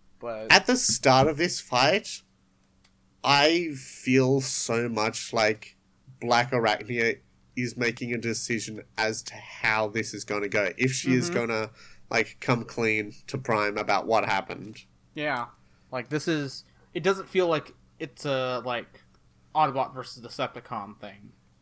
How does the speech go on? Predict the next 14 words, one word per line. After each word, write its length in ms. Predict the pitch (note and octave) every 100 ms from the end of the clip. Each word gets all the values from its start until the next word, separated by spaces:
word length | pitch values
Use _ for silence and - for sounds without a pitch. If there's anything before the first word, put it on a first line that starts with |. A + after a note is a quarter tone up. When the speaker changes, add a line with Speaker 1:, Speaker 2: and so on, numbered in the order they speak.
| _ _ _
Speaker 2:
Yeah. 420 | - C3 A2 F#2+ - - _ _ _ _ _ _ _ _ - - _ _
She's, 560 | - - D#3+ F3 C#3+
like, 240 | D#3+ D3 C3+
deciding 680 | C#3 C3+ C#3+ B2+ A#2+ A#2+ A#2
whether 240 | A2+ A2
to 160 | A2+ A#2+
reveal 440 | G#2+ G#2 A#2 G#2
herself, 720 | A2 G2 - G2+ G2+ G2+ - _ _ _ _ _ _ _ -
and 160 | A#2+ B2
she 160 | C3+
ultimately 840 | B2 B2 B2+ A#2 - A#2 A2+ A2 G#2+ - _ -
decides 600 | B2+ B2+ A#2 G#2+ G2+ -
not 400 | A2+ G#2 G2 -
to. 320 | - - -